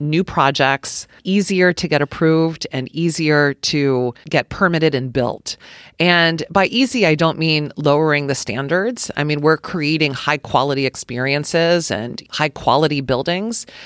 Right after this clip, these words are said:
but we know that there is regulation that can be streamlined and modernized in order to have a more efficient process and one that doesn't get bogged down in government bureaucracy. And that's something that under Mayor Adams' City of Yes, we are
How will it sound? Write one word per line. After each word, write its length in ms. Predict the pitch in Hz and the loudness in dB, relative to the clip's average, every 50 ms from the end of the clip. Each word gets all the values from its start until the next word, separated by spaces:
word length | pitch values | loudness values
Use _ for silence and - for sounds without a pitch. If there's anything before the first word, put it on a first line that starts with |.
| - - | -12 -2
but 160 | - 156 147 - | 2 2 2 2
we 160 | 165 175 165 | 2 -2 0
know 320 | 160 160 151 160 170 160 | 2 2 4 4 4 4
that 180 | 151 143 131 - | 2 0 -2 0
there 160 | 147 139 131 | 0 0 0
is 180 | - 123 - - | 0 -2 -2 0
regulation 760 | 127 127 127 135 131 113 113 107 127 - - 180 170 180 175 | -2 -2 0 -2 -2 -2 -2 -2 -2 -2 0 0 0 0 0
that 200 | 151 120 123 - | 0 0 -2 -2
can 160 | - 147 127 | -4 -6 -6
be 120 | 113 117 | -6 -6
streamlined 960 | 120 - - - - 156 151 156 160 165 160 156 156 156 156 156 160 151 - - | -4 -4 -4 -2 -2 -4 -2 0 0 2 2 2 2 2 2 0 -2 -4 -6 -4
and 180 | - 113 110 110 | -4 -2 -2 0
modernized 800 | 113 131 139 143 151 151 143 139 139 139 139 135 139 135 - - | 2 2 4 4 4 2 4 4 2 4 4 2 2 0 -2 -4
in 120 | - 131 | -4 -4
order 220 | 131 120 131 131 135 | -2 -2 -2 -2 -2
to 80 | 131 | -4
have 220 | - - 143 131 - | -2 -2 -2 -2 -2
a 80 | - | -2
more 280 | 127 131 131 135 151 139 | -4 -2 2 2 4 4
efficient 460 | - - - - 143 - - 117 90 | 2 0 -2 -2 -2 -2 -2 -4 -6
process 600 | - - 127 117 143 - - - - 277 - - - | -4 -2 0 0 0 0 -2 -2 -2 -2 -4 -2 -2
and 180 | - 143 151 | -2 -2 0
one 180 | 139 147 147 147 | 0 0 2 2
that 180 | 143 135 135 | 0 0 0
doesn't 340 | - 139 143 135 147 135 - | 2 0 0 2 0 -4 -2
get 180 | - 123 - 123 | -2 -4 -4 0
bogged 300 | - 127 110 120 120 113 | 2 2 2 2 0 -2
down 320 | 131 110 65 101 110 - | -4 -4 -4 -4 -4 -4
in 80 | - - | -4 -4
government 380 | 127 131 - 123 123 123 113 | -4 -4 -4 -4 -6 -6 -8
bureaucracy. 760 | - 117 104 87 - - - - 101 - - 101 - - - - _ _ - - - - | -6 -4 -2 0 0 -2 -2 -4 -6 -6 -4 -6 -6 -8 -10 -18 _ _ -20 -18 -6 -2
And 240 | 156 160 156 160 156 | 0 0 0 0 0
that's 220 | 180 196 - - | 0 0 0 0
something 400 | - 233 202 196 - 196 180 175 | -2 -2 -2 0 0 0 0 0
that 200 | 165 151 156 156 | 0 0 0 0
under 360 | 160 160 170 156 160 147 147 | -2 -2 0 2 2 2 2
Mayor 280 | - 139 143 147 151 147 - | 2 0 -2 0 0 0 2
Adams' 380 | 139 143 143 143 143 143 139 | 2 2 2 0 -2 -4 -4
City 320 | - - - 160 160 160 160 | -6 -4 -4 -2 -2 0 0
of 140 | 151 143 143 | 0 0 -2
Yes, 480 | 131 135 123 139 160 196 - - - - - | -2 -2 0 0 -2 -2 -4 -6 -8 -8 -8
we 220 | 175 160 175 175 - | -8 -6 -4 -4 -2
are 400 | - 160 165 170 170 165 170 | 2 2 4 4 4 2 2